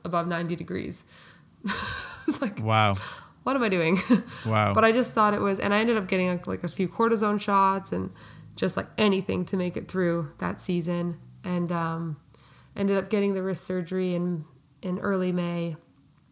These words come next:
Speaker 1: And, uh, was, yeah, just, like, full-blown, like, rehab mode, like, "Let's do this." But it,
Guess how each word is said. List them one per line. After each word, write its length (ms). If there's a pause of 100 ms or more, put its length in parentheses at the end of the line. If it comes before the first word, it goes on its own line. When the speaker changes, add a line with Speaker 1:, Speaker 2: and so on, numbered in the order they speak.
(680)
Speaker 1:
And, 480
uh, 300 (100)
was, 160
yeah, 160
just, 220
like, 120
full-blown, 720
like, 240
rehab 380
mode, 280
like, 360
"Let's 240
do 160
this." 340 (720)
But 140
it, 260